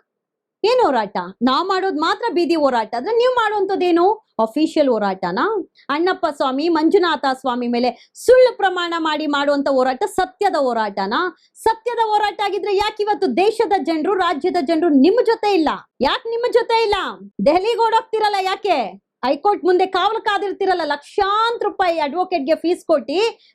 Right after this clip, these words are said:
ತರ್ತಿರಲ್ಲ ಸ್ಟೇ ಆರ್ಡರ್ ಕಾಪಿ, ಯಾಕೆ? ನಾವ್ ಬೀದಿ ಹೋರಾಟ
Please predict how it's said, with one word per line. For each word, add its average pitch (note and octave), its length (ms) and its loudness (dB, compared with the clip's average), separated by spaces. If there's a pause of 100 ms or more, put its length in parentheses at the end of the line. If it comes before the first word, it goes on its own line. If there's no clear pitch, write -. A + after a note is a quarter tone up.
(140)
ತರ್ತಿರಲ್ಲ F4+ 480 0
ಸ್ಟೇ D#4+ 180 -6
ಆರ್ಡರ್ E4 280 -2
ಕಾಪಿ, C#4 560 0 (180)
ಯಾಕೆ? C4+ 640 -2 (260)
ನಾವ್ C4+ 200 0
ಬೀದಿ G#4+ 360 4
ಹೋರಾಟ A4+ 480 0